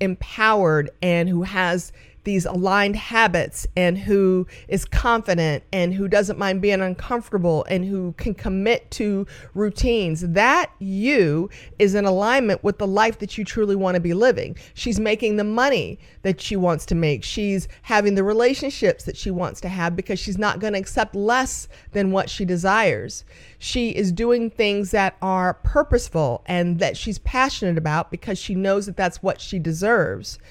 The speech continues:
The old you is doing what you think you have to do in order to pay your bills or in order to keep the status quo or to maintain the life that you currently have, even though it may not be a life that you love.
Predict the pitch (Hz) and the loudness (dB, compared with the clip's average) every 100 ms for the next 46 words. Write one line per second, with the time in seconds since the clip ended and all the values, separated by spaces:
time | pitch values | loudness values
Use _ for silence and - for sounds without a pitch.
0 | - - - - - 170 202 180 - - | -20 -20 -20 -16 -2 4 6 6 2 6
1 | 277 359 233 170 165 147 160 233 240 - | 8 8 4 0 0 2 0 -4 -6 0
2 | 214 185 170 233 226 208 202 208 196 190 | 2 4 4 4 6 6 4 2 0 0
3 | 208 196 190 190 - 262 269 277 - 170 | -2 0 -2 -2 -2 2 2 2 -6 -2
4 | 175 175 180 185 185 - - 196 180 185 | 0 2 2 2 2 -2 0 2 2 2
5 | 190 202 247 202 143 165 180 170 - 190 | 2 4 4 4 0 -2 2 2 2 0
6 | 185 180 175 - - 220 208 202 208 180 | 0 -2 -8 -6 -6 -4 -4 -4 0 0
7 | 170 - - 262 233 175 147 175 170 185 | 0 -4 0 4 6 4 2 2 2 0
8 | 180 - 220 190 180 180 180 165 160 165 | -2 -2 -2 0 0 0 -2 -2 -8 -10
9 | - 330 381 185 196 180 170 165 175 - | -4 -2 0 0 -2 0 0 0 -4 -16
10 | - - - 302 330 254 202 196 190 190 | -20 -6 2 4 4 4 4 4 2 2
11 | 180 170 175 165 156 156 160 151 156 151 | 2 2 2 4 2 2 -2 -4 -2 0
12 | 143 - - - | 0 -2 -8 -20